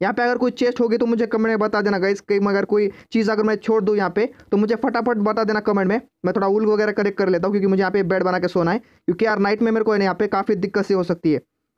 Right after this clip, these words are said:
तो भाई इसको मेरे को तोड़ने का तो मन नहीं कर रहा, क्योंकि ये खतरनाक मुर्गी है। देख सकते हैं यहाँ पे कितना बढ़िया मुर्गी का स्ट्रक्चर बना दिया है इन्होंने। यहाँ पे कैट वगैरह भी होती है, तो हम हमारे वर्ल्ड में भी ट्राई करेंगे उसको बनाने का।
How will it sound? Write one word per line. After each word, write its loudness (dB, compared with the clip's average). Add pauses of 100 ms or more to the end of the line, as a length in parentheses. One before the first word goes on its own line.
(140)
तो 2
भाई 2
इसको 0
मेरे 0
को -4
तोड़ने 0
का 0
तो -2
मन 0
नहीं 0
कर -2
रहा, 0
क्योंकि 0
ये 0
खतरनाक -2
मुर्गी 2
है। 2
देख 0
सकते -2
हैं 0
यहाँ -4
पे -4
कितना 0
बढ़िया 0
मुर्गी 2
का 0
स्ट्रक्चर -2
बना 0
दिया 2
है 2
इन्होंने। 0
यहाँ -6
पे -2
कैट 0
वगैरह 0
भी 2
होती 2
है, 2
तो -2
हम 2
हमारे 2
वर्ल्ड 2
में 2
भी 0
ट्राई -2
करेंगे 0
उसको 0
बनाने 0
का। -2